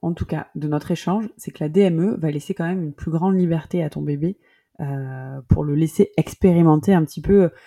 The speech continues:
sa propre façon de manger, ses goûts, euh, mais aussi, euh, va l'aider finalement à accepter plus de goûts différents. Parce que du coup, on le force plus, on lui, on lui propose des choses et, et il va découvrir les couleurs, les formes, les odeurs, les textures et les sensations du chaud, du froid,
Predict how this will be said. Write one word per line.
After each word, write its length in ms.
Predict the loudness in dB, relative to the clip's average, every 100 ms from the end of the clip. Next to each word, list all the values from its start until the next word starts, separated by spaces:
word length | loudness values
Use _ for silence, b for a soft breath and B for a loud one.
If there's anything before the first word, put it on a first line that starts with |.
| B B
sa 160 | -8
propre 280 | -2 0 0
façon 260 | 0 0 2
de 40 |
manger, 480 | 2 2 4 4 4
ses 220 | 2 -2
goûts, 560 | -2 -2 0 2 4 4
euh, 100 | 4 B B -6
mais 80 | -4
aussi, 340 | -2 0 2
euh, 100 | 2
va 120 | 0
l'aider 460 | 2 0 2 0 0
finalement 260 | -4 -6
à 80 | -4
accepter 560 | -6 -8 -10 -4 -4 -4 -14 -20 -10
plus 240 | -2 -2 0
de 80 |
goûts 140 | -2 -2
différents. 460 | -4 -2 -4 -4 _ _ _ -14
Parce 140 | -12
que 80 | -12
du 80 | -8
coup, 120 | -6
on 40 |
le 100 | -6
force 420 | -8 -12 -12 -10 -12
plus, 300 | -10 -14 -14
on 100 | -14
lui, 300 | -12 -10 -10 -10
on 80 | -10
lui 120 | -12
propose 420 | -14 -14 -12 -10
des 100 | -12
choses 320 | -12 -14 -14 -16 _ b b b b
et, 120 | -14 -12
et 140 | -8
il 160 | -8 -6
va 400 | -6 -6 -6 -12 _ _ -6
découvrir 680 | -4 -4 -6 -8 -6 -6
les 120 | -8 -10
couleurs, 540 | -12 -14 -10 -8 -8
les 120 | -8
formes, 480 | -10 -10 -6 -6 -8
les 120 | -12
odeurs, 300 | -12 -10 -10
les 100 | -10
textures 480 | -10 -12 -10 -6 -4
et 60 | -4
les 60 |
sensations 500 | -6 -10 -10 -10 -8
du 140 | -8 -10
chaud, 320 | -8 -8 -6
du 120 | -6
froid, 440 | -6 0 0 0